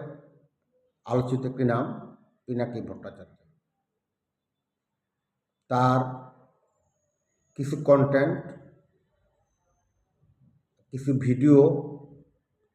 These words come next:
YouTube-এ শেয়ার করে, সেখানে কিছু দিক নির্দেশনা দেয়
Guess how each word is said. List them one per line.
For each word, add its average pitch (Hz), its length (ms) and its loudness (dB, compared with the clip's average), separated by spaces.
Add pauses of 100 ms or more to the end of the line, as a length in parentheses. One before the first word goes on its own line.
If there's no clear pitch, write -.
(580)
YouTube-এ 135 500 4
শেয়ার 127 300 4
করে, - 280 -4 (340)
সেখানে 127 520 -2
কিছু 123 140 -12
দিক 120 280 -8
নির্দেশনা 131 440 -4
দেয় 170 240 0